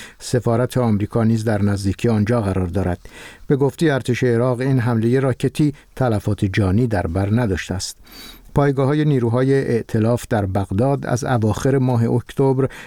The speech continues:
هدف بیش از ده مورد حمله راکتی قرار گرفته است.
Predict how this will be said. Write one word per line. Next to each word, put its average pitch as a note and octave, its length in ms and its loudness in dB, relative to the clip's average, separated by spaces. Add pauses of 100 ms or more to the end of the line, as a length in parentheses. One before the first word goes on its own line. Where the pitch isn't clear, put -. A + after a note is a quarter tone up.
هدف C#3 380 0
بیش C#3 300 2
از A#2+ 220 0
ده C#3 300 0
مورد A#2+ 460 0 (120)
حمله A2 440 2
راکتی A#2 480 0
قرار F#2 280 0
گرفته F#2 340 -2
است. - 240 -4